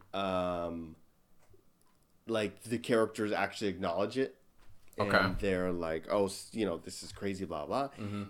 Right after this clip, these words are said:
Speaker 1: And, uh, they realize they have to survive. So they kind of, like, meta go along with it in order to survive.
Speaker 2: They, like, they, like, pretend
Speaker 1: Yeah.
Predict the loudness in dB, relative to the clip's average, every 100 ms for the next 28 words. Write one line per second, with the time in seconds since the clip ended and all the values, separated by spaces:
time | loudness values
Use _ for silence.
0 | -2 2 4 4 2 2 0 0 0 2
1 | 2 2 0 -4 -4 -12 -8 -4 -2 0
2 | 0 -2 2 4 4 4 2 2 0 -2
3 | 0 0 -2 -4 -2 0 2 2 0 -4
4 | -12 -20 _ 2 6 6 6 4 4 0
5 | -4 -4 -8 -8 -20 -20 -20 -6 0 2
6 | 4 2 -2 -4 -4 -4 -6 -8 -8 4
7 | 10 10 10 4 2 4 6 6 4 2
8 | -6 2 8 8 8 4 -2 -8 -12 -4
9 | 2 2